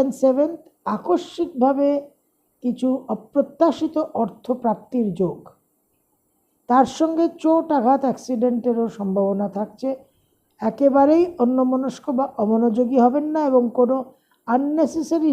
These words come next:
রিস্ক নেবেন না, যেখান থেকে চোট, আঘাত, অ্যাক্সিডেন্ট হতে পারে। আট, নয়, দশ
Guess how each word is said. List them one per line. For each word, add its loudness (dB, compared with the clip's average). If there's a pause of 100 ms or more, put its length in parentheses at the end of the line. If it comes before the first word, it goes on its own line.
রিস্ক 0 (120)
নেবেন 2
না, 2 (100)
যেখান 0 (100)
থেকে -2 (560)
চোট, 6 (100)
আঘাত, 2 (440)
অ্যাক্সিডেন্ট -4
হতে -6
পারে। -10 (1800)
আট, 2 (160)
নয়, 2 (140)
দশ 4